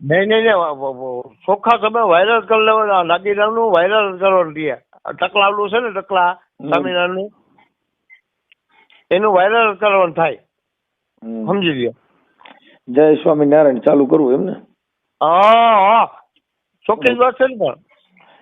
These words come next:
Speaker 2: એમને પછી તમારી ઘરવાળી છે એને પછી તમે કાંઈ કીધું?
Speaker 1: અરે, ઈ ઘરવાળીને મેં મારી ને,
Speaker 2: હા.
Speaker 1: મેં પાંચ ફેરી મારી. કેટલી વાર મારી?
Speaker 2: હમ.
Speaker 1: પાંચ ફેરી એના છોકરા પાસે વહી ગઈ.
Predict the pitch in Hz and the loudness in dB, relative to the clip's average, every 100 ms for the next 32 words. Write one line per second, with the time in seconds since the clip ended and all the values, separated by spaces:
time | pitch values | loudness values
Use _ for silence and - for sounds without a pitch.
0 | _ 139 143 160 117 131 151 143 139 143 | _ -6 -2 -2 -4 -4 -2 0 0 0
1 | 123 120 135 151 143 170 131 127 139 127 | 0 -2 0 0 2 0 0 0 -2 -2
2 | 131 143 135 143 139 135 127 143 131 160 | -4 -4 -2 -2 0 -2 -2 0 0 -2
3 | - - _ _ _ _ _ _ _ _ | -4 -20 _ _ _ _ _ _ _ _
4 | _ - 180 196 196 143 143 147 165 190 | _ -6 -4 -2 -2 -2 -2 -2 0 0
5 | 196 196 190 185 156 185 233 226 165 139 | -2 -8 -8 -6 -4 -4 -4 -2 -2 -2
6 | 147 _ - 123 127 110 - _ _ _ | -6 _ -8 -2 -2 -2 -8 _ _ _
7 | _ _ - 165 175 185 202 190 175 147 | _ _ -6 -4 0 -2 -2 -2 -2 -2
8 | 147 131 110 113 185 151 131 123 117 123 | -4 -4 -8 -2 0 2 0 -6 -8 -12
9 | _ _ - 143 151 143 139 _ _ _ | _ _ -12 -10 -8 -8 -12 _ _ _
10 | _ _ _ _ _ - 185 208 196 190 | _ _ _ _ _ -2 0 0 -2 0
11 | 185 185 160 185 185 165 151 156 151 107 | 0 -2 -4 -6 -4 -4 -2 -4 -4 -12
12 | 107 | -20